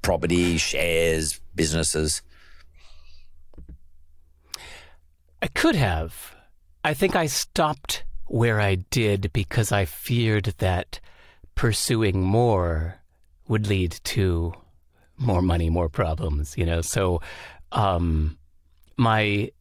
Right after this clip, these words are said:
Speaker 2: rich friends think I'm a slacker, and my poor friends think I'm hyper ambitious. So it's, it's a spectrum in between. So I basically sold my company in two thousand eight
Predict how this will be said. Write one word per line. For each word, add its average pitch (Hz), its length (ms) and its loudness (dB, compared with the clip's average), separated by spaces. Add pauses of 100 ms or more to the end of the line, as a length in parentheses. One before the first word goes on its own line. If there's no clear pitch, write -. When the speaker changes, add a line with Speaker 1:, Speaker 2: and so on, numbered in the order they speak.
(160)
Speaker 2:
rich 143 360 2
friends 113 460 0
think 113 240 -2
I'm 98 380 0 (380)
a 113 80 2
slacker, 95 760 0 (1160)
and 123 200 0
my 110 140 4
poor 117 320 2
friends 98 460 0
think 101 280 -2
I'm 90 260 2
hyper 110 460 0
ambitious. 90 760 0 (640)
So 101 380 0
it's, - 440 -2
it's 196 160 0
a 214 60 2
spectrum 131 580 0 (160)
in 135 200 4
between. 104 440 0
So 127 160 2
I 131 60 4
basically 135 580 0
sold 170 340 2
my 151 140 2
company 123 380 2
in 110 80 4
two 120 160 2
thousand 104 400 2
eight 92 340 2